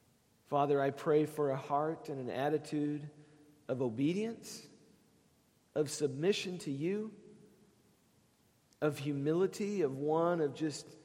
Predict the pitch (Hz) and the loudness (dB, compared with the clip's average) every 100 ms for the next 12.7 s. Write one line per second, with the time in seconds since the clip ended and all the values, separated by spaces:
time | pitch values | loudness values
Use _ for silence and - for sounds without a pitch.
0 | - - 139 139 165 180 170 151 147 160 | -16 -6 2 4 4 2 2 2 2 2
1 | 175 180 180 180 131 - 156 156 147 - | 2 2 0 0 -2 -4 0 0 -2 -2
2 | 147 190 202 202 - - - - _ _ | -2 -2 -4 -8 -16 -20 -20 -20 _ _
3 | _ - - 170 147 127 117 123 - - | _ -8 0 0 0 -2 -6 -10 -16 -20
4 | - - _ _ _ _ _ - 151 131 | -20 -20 _ _ _ _ _ -8 -2 0
5 | 123 135 135 123 135 131 120 - - 117 | 0 0 0 0 -2 -2 -4 -8 -10 -10
6 | 110 98 110 - - - _ _ _ _ | -10 -10 -14 -20 -20 -20 _ _ _ _
7 | _ _ _ _ _ _ _ _ _ _ | _ _ _ _ _ _ _ _ _ _
8 | - 160 165 147 165 131 135 147 156 156 | -6 0 0 2 2 2 0 0 0 -2
9 | 160 - - - - - - _ - 135 | -4 -10 -20 -20 -20 -20 -20 _ -2 0
10 | 147 165 165 - - 147 143 78 107 131 | 2 2 0 -4 -2 0 -2 -2 -2 0
11 | 151 151 131 113 - - - - - - | 0 0 0 -4 -8 -16 -20 -20 -20 -20
12 | - 139 147 160 165 143 123 | -2 2 4 4 4 0 -2